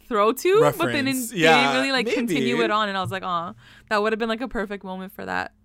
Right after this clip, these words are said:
Speaker 2: Yeah, or maybe it is. Like, maybe that is the whole situation. Like, they, when
Speaker 1: Yeah.
Speaker 2: they realize that the robots are like, "What the fuck? We're gonna kill you."
Speaker 1: Yeah, but yeah, that's the end of the
Speaker 2: Um,
Speaker 1: episode. Uh, like I said, like, I really love the back end fifteen of it 'cause they were just so effing funny together, Evan Peters and Billy
Speaker 2: Yeah.
Speaker 1: Eichner. Um,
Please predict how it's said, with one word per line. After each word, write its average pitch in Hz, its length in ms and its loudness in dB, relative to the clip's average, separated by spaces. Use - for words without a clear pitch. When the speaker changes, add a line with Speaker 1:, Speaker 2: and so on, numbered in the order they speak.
Speaker 2:
Yeah, 110 500 -8
or 196 140 -8
maybe 208 320 -2
it 190 80 0
is. 113 280 -4
Like, 113 120 -14
maybe 117 180 -10
that 110 160 -6
is 117 160 -8
the 104 80 -10
whole 107 140 -10
situation. 101 560 -14
Like, 101 180 -16
they, - 80 -14
when 202 80 -4
Speaker 1:
Yeah. 170 220 -2
Speaker 2:
they 101 60 -8
realize 101 160 -10
that 98 100 -16
the 98 80 -12
robots 98 360 -10
are - 60 -10
like, 98 140 -14
"What 147 140 -6
the 151 40 -12
fuck? 170 320 -8
We're 147 100 -14
gonna 135 120 -14
kill 131 200 -12
you." 110 60 -10
Speaker 1:
Yeah, 202 380 -2
but 254 140 0
yeah, 392 160 2
that's 226 200 0
the 370 80 -2
end 339 120 -6
of 320 40 -8
the 311 100 -4
Speaker 2:
Um, - 20 -4
Speaker 1:
episode. 262 460 -4
Uh, 135 120 -8
like 226 200 -4
I 277 100 -2
said, 208 220 -6
like, 185 120 -4
I 202 60 -2
really 214 380 0
love 208 340 -2
the 202 140 -2
back 175 600 -6
end 190 280 -6
fifteen 208 520 -6
of 233 160 -4
it 202 140 -8
'cause 233 160 -8
they 190 140 2
were 190 120 -2
just 196 220 -6
so 202 140 -4
effing 190 320 -6
funny 175 260 -6
together, 233 340 -8
Evan 185 280 -8
Peters 175 240 -10
and 180 100 -10
Billy 170 140 -8
Speaker 2:
Yeah. 160 120 -8
Speaker 1:
Eichner. 220 320 -4
Um, 190 400 0